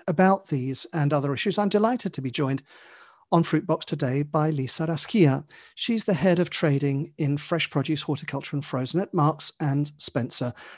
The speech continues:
one of the world's biggest and best names in food retailing. Lisa, hi, welcome to Fruitbox.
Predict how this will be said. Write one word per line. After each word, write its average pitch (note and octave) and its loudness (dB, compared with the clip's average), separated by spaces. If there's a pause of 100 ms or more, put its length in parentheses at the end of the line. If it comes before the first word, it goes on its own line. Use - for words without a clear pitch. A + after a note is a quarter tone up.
one E3 6
of E3+ 6
the E3 2
world's E3 4
biggest - 4
and C#3+ 0
best - 4
names B2 0 (460)
in D3+ 4
food C3 -2
retailing. D#3 0
Lisa, G#3 4
hi, F#3 6
welcome F3+ 4
to F3+ 0
Fruitbox. C#3 -2